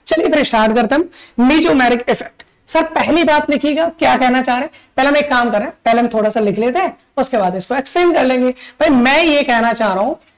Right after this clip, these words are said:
जो मेसोमेरिक effect होता है, it is a advance, advance than resonance। ये क्या लिख दिया सर आपने?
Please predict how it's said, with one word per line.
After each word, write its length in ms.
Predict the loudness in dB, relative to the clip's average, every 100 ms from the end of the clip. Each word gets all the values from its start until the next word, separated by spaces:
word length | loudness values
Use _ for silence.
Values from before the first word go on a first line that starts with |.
| -2
जो 140 | 0
मेसोमेरिक 720 | 2 2 2 2 4 4 2 0
effect 440 | 0 0 0 0
होता 280 | -2 0 0
है, 380 | 0 0 -2 -4 -16 _ -4
it 200 | -2 -2 -4 -2
is 200 | -2 -2 -4
a 300 | 0 2 0 -4 -14 _ -2
advance, 720 | 2 4 4 4 2 0 -4 -12 -16 _ _ _ _ _ _ _ _ _
advance 760 | 2 4 4 2 4 2 2 0 2
than 260 | 2 2 0
resonance। 560 | -2 -2 -6 -8 -16 _ _ _ _ _ _ -4
ये 140 | -2
क्या 140 | 0
लिख 140 | 0 0
दिया 180 | -2 -4
सर 160 | -4
आपने? 300 | -6 -6 -12